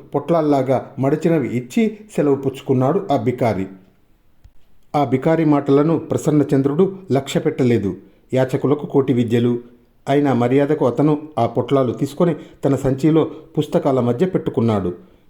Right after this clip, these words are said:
బికారి వెళ్ళిపోయిన కొద్దిసేపటికి అతను కూడా సత్రం యజమానికి ఇవ్వవలసిన డబ్బును ఇచ్చి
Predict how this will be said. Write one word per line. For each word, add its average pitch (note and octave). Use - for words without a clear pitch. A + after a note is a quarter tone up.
బికారి C#3+
వెళ్ళిపోయిన B2
కొద్దిసేపటికి D3
అతను D3
కూడా E3+
సత్రం C3+
యజమానికి C#3
ఇవ్వవలసిన B2+
డబ్బును A2+
ఇచ్చి D3+